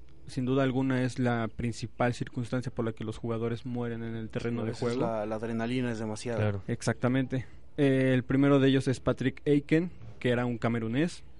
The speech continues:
Speaker 1: del Dinamo Bucarest en Rumania, que con tan solo siete minutos en cancha se desplomó dentro del campo.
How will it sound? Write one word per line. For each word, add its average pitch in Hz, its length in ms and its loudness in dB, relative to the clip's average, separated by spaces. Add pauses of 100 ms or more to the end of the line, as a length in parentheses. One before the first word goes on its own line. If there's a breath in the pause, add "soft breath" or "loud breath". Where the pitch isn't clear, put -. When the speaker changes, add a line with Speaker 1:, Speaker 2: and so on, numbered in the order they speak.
(160)
Speaker 1:
del 117 220 2
Dinamo 123 340 2
Bucarest 113 560 0
en 120 100 -2
Rumania, 131 500 2 (640 soft breath)
que 127 140 -2
con 123 160 -2
tan 117 160 -2
solo 135 220 2
siete 139 220 0
minutos 131 400 0
en 117 120 -2
cancha 127 460 -2 (120)
se - 220 -4
desplomó 120 560 -2
dentro 120 260 -4
del 110 160 -2
campo. 120 380 -2